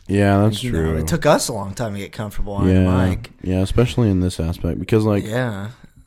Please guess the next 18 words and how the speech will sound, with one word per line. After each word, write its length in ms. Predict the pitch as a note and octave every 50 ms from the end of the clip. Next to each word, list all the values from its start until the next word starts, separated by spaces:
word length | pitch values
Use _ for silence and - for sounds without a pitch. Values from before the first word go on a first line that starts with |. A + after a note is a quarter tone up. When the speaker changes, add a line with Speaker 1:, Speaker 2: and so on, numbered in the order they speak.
| _ _ _ _ _ _ _ _ _
Speaker 1:
as 180 | - G#2+ A2 G#2
an 60 | F#2+
artist, 360 | D2 D2 F2 G2+ G#2+ G#2 -
like, 120 | F#2 E2 E2
I've 120 | E2+ D#2
been 180 | D2 F2 E2 E2
recording 540 | D#2 - - - - D#2 E2+ F2 F#2 F#2+ G#2
and 180 | G#2 G2+ G2 -
shit 480 | - - G#2+ G#2+ A2 A2 G#2+ - - _ _ _ _ _
Speaker 2:
Yeah. 440 | - A#2+ A#2+ G#2+ F#2+ F#2 F2+ F#2 G#2+ - _ _ _ _ -
Speaker 1:
for 160 | F2+ - F#2+
a 100 | F#2 F2+
long 220 | F2 F2 F2 F#2 F#2
time. 460 | - G2+ G2 G2 G2+ G2+ G#2 G2+ - - _
And 160 | - F#2 F2+
I 260 | E2+ F2+ G2 G2+ G2
specifically 640 | F#2+ - - - F2+ - G2 E2+ F2 - - F2+ E2+
remember 540 | E2+ D#2+ E2 E2+ E2 D#2+ E2 D#2+ E2 D#2+